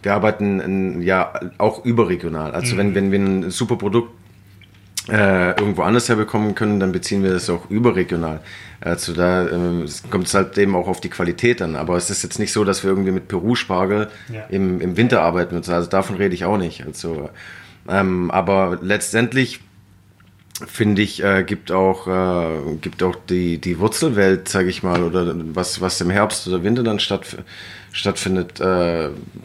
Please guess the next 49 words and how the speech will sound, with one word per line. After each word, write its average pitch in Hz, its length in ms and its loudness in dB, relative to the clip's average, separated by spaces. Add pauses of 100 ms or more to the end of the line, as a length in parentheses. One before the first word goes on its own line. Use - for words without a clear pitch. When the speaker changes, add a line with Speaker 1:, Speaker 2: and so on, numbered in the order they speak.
(100)
Speaker 1:
gibt, - 220 -2 (100)
gibt - 160 -2
auch 92 100 2
noch 120 100 2
viel 90 200 -2
her. 87 160 2
Und 87 180 -2
wir 98 80 2
sind, 123 420 2 (480)
ähm, 90 600 -2 (160)
wir 90 100 0
haben 110 140 6
jetzt 117 160 2
schon, 104 400 2
haben 98 140 0
jetzt 101 280 -4
schon 101 140 -2
einige 101 240 0
Sachen 92 260 -2
gemacht 120 400 0
und, 101 120 -2
äh, - 20 0
unter 98 380 2
anderem 107 200 2
sind 101 160 -2
auch, 95 220 0
wir 92 80 2
haben 95 140 0
zum - 120 -6
Beispiel 101 220 -4
René 113 160 2
Gloden 110 340 2
bekommen 101 400 -2
im, 98 360 0 (640)
ähm, 98 1080 2
vor, 101 240 -2
vor 107 160 -2
ein 101 60 0
paar 98 240 2
Wochen, 101 380 0
da 98 80 2
haben 98 180 2
wir 101 180 4
sowas 101 340 -2
wie 104 40 0
Uemboshi 107 480 2
draus 107 260 -4
gemacht, 104 320 -2
also 95 80 -4